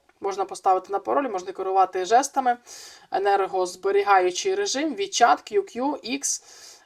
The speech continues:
е, Facebook, таймер, калькулятор. Калькулятор, ось зверніть увагу, такий, як в оригінальних.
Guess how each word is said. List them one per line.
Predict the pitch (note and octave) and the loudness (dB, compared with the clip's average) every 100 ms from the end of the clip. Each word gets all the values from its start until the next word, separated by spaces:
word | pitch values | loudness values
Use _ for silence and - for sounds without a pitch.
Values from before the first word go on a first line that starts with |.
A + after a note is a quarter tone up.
| - | -4
е, | F#4+ | -4
Facebook, | F4+ - G4+ - - D4 - | -2 0 0 0 -2 -4 0
таймер, | - A#3 C#4+ C4+ C4 | 6 6 6 -2 -4
калькулятор. | - G3 - G3 A3+ C4+ A#3 | -4 -4 -2 4 6 6 2
Калькулятор, | A3 G3 A3 G#3 G3+ F#3 | -4 -2 4 4 4 -4
ось | G3 F#3 | -2 -2
зверніть | F#3 G3 F#3 | -4 -6 -2
увагу, | G3 F#3+ F3+ | 4 6 4
такий, | F#3 F#3+ G3+ | -2 -4 -2
як | F#3 F3+ | 0 0
в | F#3+ | -2
оригінальних. | G3+ A#3 C#4 E4 E4 | -2 2 4 4 0